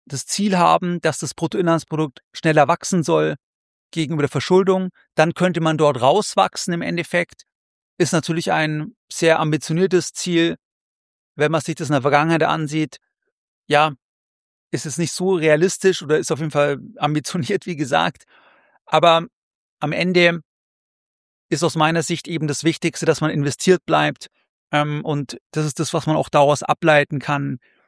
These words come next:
im Endeffekt aus, ähm, aus diesen, aus dieser Entscheidung. Und heute haben wir das mal eingeordnet, den Kontext et cetera. Das war heute mal das Thema von dieser Podcast-Folge.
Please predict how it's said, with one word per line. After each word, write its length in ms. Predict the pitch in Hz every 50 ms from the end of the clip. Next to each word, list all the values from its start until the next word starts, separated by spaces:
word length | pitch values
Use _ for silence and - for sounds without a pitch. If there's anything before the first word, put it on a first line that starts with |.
| _ _ _ -
im 140 | 160 147 147
Endeffekt 520 | 147 147 147 - - 160 147 - _ -
aus, 340 | 151 139 139 139 - - -
ähm, 340 | 147 147 139 147 147 147 143
aus 160 | 147 131 -
diesen, 580 | - 156 139 131 147 147 143 143 139 139 127 - _ _ _ _ _ _ _ _ _ _ _ -
aus 160 | 139 127 -
dieser 360 | - 147 127 131 151 147 151
Entscheidung. 640 | 147 131 - - 143 135 139 143 151 151 147 147 135 - _ _ _ _ _ -
Und 320 | 151 139 139 139 135 -
heute 200 | - 156 151 156 143 - _ -
haben 180 | - 139 143 147
wir 40 | 147
das 120 | 143 -
mal 100 | 175 -
eingeordnet, 800 | 117 - 165 165 151 170 165 151 151 - - - 151 147 143 -
den 120 | 147 139 -
Kontext 500 | - 151 151 139 - 160 147 - - -
et 120 | 127 -
cetera. 440 | - 156 - 160 151 143 143 143 135 _ - - - _ _ _
Das 160 | - 135 - 156
war 100 | 143 127
heute 160 | 143 143 -
mal 100 | 139 135
das 120 | 127 -
Thema 260 | - - 143 143 143
von 140 | - - 139
dieser 160 | 127 123 -
Podcast-Folge. 720 | - - 180 - - 170 151 - - 165 151 147 131 151 151